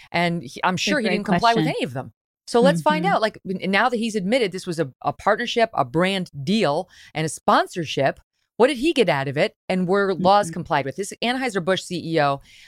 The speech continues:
Speaker 1: I'm sorry, I know he's a former Navy seal, but he's no Rob O'Neill, okay? He's, he is not my
Speaker 2: <laughs>
Speaker 1: idea of the nation's best and brightest.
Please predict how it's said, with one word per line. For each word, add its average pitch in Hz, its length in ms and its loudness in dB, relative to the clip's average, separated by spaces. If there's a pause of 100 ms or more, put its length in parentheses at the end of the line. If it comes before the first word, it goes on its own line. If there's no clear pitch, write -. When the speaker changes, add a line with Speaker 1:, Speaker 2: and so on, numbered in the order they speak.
Speaker 1:
I'm 147 120 -4
sorry, 208 420 4
I 165 40 -4
know 180 180 -2
he's 175 120 -4
a 170 40 -8
former 165 280 -2
Navy 156 260 -2
seal, 143 420 0 (260)
but 151 100 0
he's 196 360 -2
no 165 180 2
Rob 151 320 2
O'Neill, 143 500 -4
okay? 156 300 2
He's, 165 300 -6
he 190 260 -2
is 180 120 0
not 165 220 2
my 160 220 2
Speaker 2:
<laughs> 139 100 2
Speaker 1:
idea 135 240 0
of 127 180 -4
the 143 80 0
nation's 139 380 -4
best 139 260 0
and 139 100 -4
brightest. 139 380 0